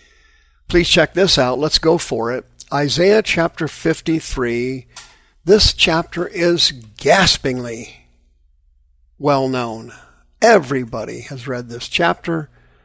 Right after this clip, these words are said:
It is so good, it's hard to put into words. It is a prophecy of the great prophet Isaiah predicting God's holy son, son of the living God, the Messiah.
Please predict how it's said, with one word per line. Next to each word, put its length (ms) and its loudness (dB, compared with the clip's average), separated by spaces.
It 180 4
is 180 2
so 260 2
good, 340 -2
it's 240 -6
hard 300 -2
to 80 -10
put 240 -6
into 240 -8
words. 500 -6
It 220 2
is 300 2
a 160 2
prophecy 720 0
of 100 -14
the 80 -12
great 300 -6
prophet 360 -2
Isaiah 640 0
predicting 840 0
God's 400 0
holy 380 -2
son, 540 -2
son 280 4
of 80 6
the 40 6
living 300 4
God, 320 2
the 80 -12
Messiah. 600 2